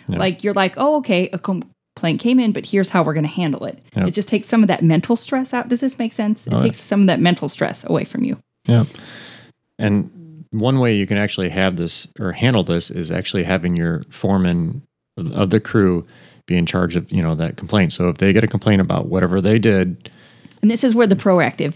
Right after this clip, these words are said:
Speaker 2: i-,
Speaker 1: Yes.
Speaker 2: is, is, if you have the system set up to where your foreman handles it, that's being the proactive. Um, and so an example of how they would handle it is
Speaker 1: Basically, it, you know, when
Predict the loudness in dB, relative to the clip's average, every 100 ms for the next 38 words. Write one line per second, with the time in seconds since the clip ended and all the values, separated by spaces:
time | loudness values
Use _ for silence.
0 | 0 2 2 2 2 0 0 0 0 -4
1 | -4 -6 -12 -4 0 4 4 2 2 2
2 | 0 0 2 2 2 0 0 0 0 -4
3 | -4 -2 0 0 0 -2 -4 -4 -4 0
4 | 0 2 0 2 0 -2 -2 -4 -4 -8
5 | -12 -14 _ -20 -20 -20 _ -4 -2 -2
6 | -4 -4 -2 -2 0 0 2 4 2 0
7 | 0 2 0 0 -2 -2 -2 -4 -6 -6
8 | -8 -10 -18 _ -16 -10 -8 -2 2 2
9 | 4 2 2 -2 -2 -2 -2 0 -2